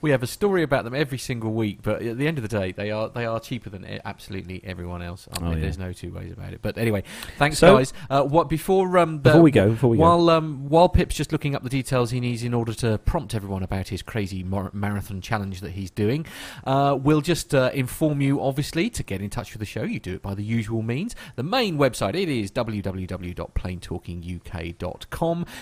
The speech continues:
Speaker 1: The email address is podcast at plain talking u k dot com, and please do send your feedback. We love getting audio
Speaker 2: We
Speaker 1: feedback.
Speaker 2: do.
Speaker 1: We love including
Speaker 2: Yeah.
Speaker 1: people in the show 'cause it is your podcast
Speaker 2: And
Speaker 1: at
Speaker 2: we
Speaker 1: the end of
Speaker 2: wanna
Speaker 1: the day.
Speaker 2: hear
Speaker 1: We
Speaker 2: what,
Speaker 1: make it for
Speaker 2: what
Speaker 1: you.
Speaker 2: you sound like.
Speaker 1: Absolutely,
Speaker 2: You know, we,
Speaker 1: yeah.
Speaker 2: we,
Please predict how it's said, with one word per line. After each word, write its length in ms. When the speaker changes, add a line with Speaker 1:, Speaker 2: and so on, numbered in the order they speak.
Speaker 1:
The 180
email 280
address 440
is 440
podcast 600
at 320
plain 240
talking 380
u 140
k 280
dot 160
com, 200
and 120
please 420
do 220
send 260
your 80
feedback. 340
We 100
love 300
getting 240
audio 320
Speaker 2:
We 120
Speaker 1:
feedback. 240
Speaker 2:
do. 40
Speaker 1:
We 80
love 260
including 400
Speaker 2:
Yeah. 80
Speaker 1:
people 280
in 200
the 100
show 240
'cause 200
it 80
is 220
your 340
podcast 440
Speaker 2:
And 60
Speaker 1:
at 40
Speaker 2:
we 0
Speaker 1:
the 60
end 20
of 60
Speaker 2:
wanna 180
Speaker 1:
the 60
day. 100
Speaker 2:
hear 100
Speaker 1:
We 40
Speaker 2:
what, 60
Speaker 1:
make 120
it 60
for 80
Speaker 2:
what 100
Speaker 1:
you. 100
Speaker 2:
you 60
sound 380
like. 260
Speaker 1:
Absolutely, 400
Speaker 2:
You 60
know, 100
we, 140
Speaker 1:
yeah. 120
Speaker 2:
we, 140